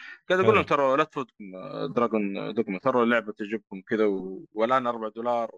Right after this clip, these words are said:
Speaker 1: صراحة مرة يعني good deal يعني.
Speaker 2: والله
Speaker 1: مرة،
Speaker 2: good
Speaker 1: مرة. أنا
Speaker 2: deal.
Speaker 1: شريت بالسعر هذا أصلًا.
Speaker 2: أوه.
Speaker 1: أنا بالنسبة لي شريت، شريت بالسعر هذا أصلًا من زمان، بعدين شريته. ولأن على طول، آه، السعر هذا يروح ويجي.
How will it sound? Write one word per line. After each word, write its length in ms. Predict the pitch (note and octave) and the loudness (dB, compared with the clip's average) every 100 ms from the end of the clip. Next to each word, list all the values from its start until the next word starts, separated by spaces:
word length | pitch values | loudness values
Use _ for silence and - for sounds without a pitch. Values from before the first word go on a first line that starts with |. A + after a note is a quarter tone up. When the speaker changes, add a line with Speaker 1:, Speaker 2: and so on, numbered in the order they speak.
| - - | -14 -4
Speaker 1:
صراحة 180 | D3+ C#3 | -4 -2
مرة 280 | C#3 B2+ A2 | -4 -2 -2
يعني 360 | G2+ G#2 G2 B2 | -4 -10 -12 -12
good 60 | |
deal 280 | A#2 B2 G#2+ | -6 -2 -2
يعني. 180 | E2+ - G#2 | -4 -6 -2
Speaker 2:
والله 240 | A2+ B2+ | 2 4
Speaker 1:
مرة، 120 | C3+ | 4
Speaker 2:
good 40 | B2+ | 4
Speaker 1:
مرة. 120 | A#2 F3+ | 4 2
أنا 80 | |
Speaker 2:
deal. 40 | G#3 | 0
Speaker 1:
شريت 160 | G3+ | -4
بالسعر 380 | C#3+ - D3 A2+ | -6 -12 -10 -10
هذا 80 | G#2 | -12
أصلًا. 200 | G2+ _ - | -16 _ 6
Speaker 2:
أوه. 100 | F#3+ | 8
Speaker 1:
أنا 80 | B2+ | 8
بالنسبة 280 | A2+ D#3 D#3 | 4 2 4
لي 60 | D3+ | 4
شريت، 380 | C3+ B2+ B2 | 4 2 0
شريت 280 | A#2+ D3 C#3 | 0 0 0
بالسعر 340 | A2+ - A#2+ A2 | -6 -4 0 -2
هذا 100 | G2 | -4
أصلًا 240 | - - | -12 -16
من 80 | G#2 | -8
زمان، 300 | G#2+ C#3 D3+ | 0 2 2
بعدين 220 | F#2+ F#2+ G2 | -2 -10 -14
شريته. 320 | F#2 F2+ - _ | -16 -18 -20 _
ولأن 520 | A2+ A2+ A2+ A#2+ D#3 D#3+ | 2 6 8 6 6 4
على 200 | D3+ D#3 | 0 0
طول، 360 | F#3 D3+ B2 | 0 0 0
آه، 460 | A2 G#2 G#2 G#2 G#2+ | -2 -2 -4 -4 -4
السعر 500 | A2 - D3 C#3 C3+ | -6 -2 0 2 2
هذا 100 | C3 | 0
يروح 240 | C#3 D#3+ | 0 -2
ويجي. 280 | B2+ A2 | -4 -6